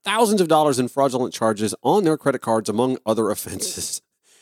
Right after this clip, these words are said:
The New York Republicans' attorney, Joseph Murray, entered the not guilty plea on behalf of his client. U S District Judge Joanna Siebert set a trial date for September ninth, twenty twenty-four. Ooh, just before the election. So,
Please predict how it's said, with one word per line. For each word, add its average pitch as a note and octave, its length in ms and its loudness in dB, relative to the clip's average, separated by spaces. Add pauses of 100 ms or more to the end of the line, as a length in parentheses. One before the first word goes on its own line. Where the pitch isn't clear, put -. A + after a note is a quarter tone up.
(380)
The C#3+ 100 2
New E3 40 6
York F3 260 6
Republicans' D3+ 520 2
attorney, C#3+ 360 2
Joseph A2+ 360 0
Murray, D3 360 4
entered D3 320 0
the C3+ 140 -2
not A#2 320 -2
guilty A#2+ 300 -4
plea A#2+ 320 0
on G#2+ 180 0
behalf F#2+ 320 -2
of F2 100 -8
his E2 160 -10
client. D#3+ 520 0
U A#2 120 -2
S A2 60 -4
District A#2+ 320 -8
Judge A2+ 400 0
Joanna G#2+ 540 2
Siebert F3 420 0
set F#3+ 160 2
a A#3 60 4
trial F3+ 260 4
date D3+ 260 2
for A#2 220 2
September D#4+ 640 0
ninth, F3 460 2 (340)
twenty E3 380 2
twenty-four. C3+ 600 0
Ooh, A#3+ 220 -2
just E3+ 220 -6
before D3 260 0
the C3 100 4
election. A2 520 0
So, F#3 500 2